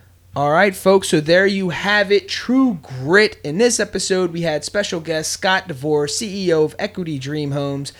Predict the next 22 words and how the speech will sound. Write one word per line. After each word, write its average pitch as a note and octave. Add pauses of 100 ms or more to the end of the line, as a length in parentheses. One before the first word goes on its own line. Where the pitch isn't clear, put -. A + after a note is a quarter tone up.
(220)
The C3+
crew A#3+
discusses D#3+
what F3
it F#3+
means E3+
to C#3+
have F3
true F3+
grit. D3+
Scott F3+
explains D#3+
his D3
new G#3
company, D#3
how E3
it -
became, D3 (440)
how G#3
it -
came F3+
about, C#3